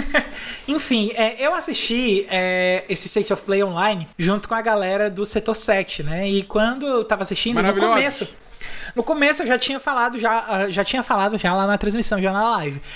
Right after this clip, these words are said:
Speaker 1: Caras, não vão esperando muita coisa, porque isso é um State of Play. State of Play normalmente não tem revelação grande, uma vez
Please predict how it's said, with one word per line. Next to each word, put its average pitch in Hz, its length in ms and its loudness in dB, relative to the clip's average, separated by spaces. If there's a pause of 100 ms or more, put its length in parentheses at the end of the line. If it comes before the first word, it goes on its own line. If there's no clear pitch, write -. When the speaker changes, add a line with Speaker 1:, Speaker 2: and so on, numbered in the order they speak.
(120)
Speaker 1:
Caras, 214 440 2 (300)
não 208 480 0
vão 214 280 4
esperando 233 600 0
muita 214 340 2
coisa, 220 400 2
porque - 260 0
isso 185 160 0
é 196 40 -6
um - 20 -4
State 190 280 2
of 226 100 -4
Play. 220 300 4 (240)
State - 380 -2
of - 140 0
Play 208 420 0 (220)
normalmente 190 520 2
não 226 200 2
tem 240 200 0
revelação 240 440 2
grande, 196 400 0
uma 311 260 0
vez 214 480 -2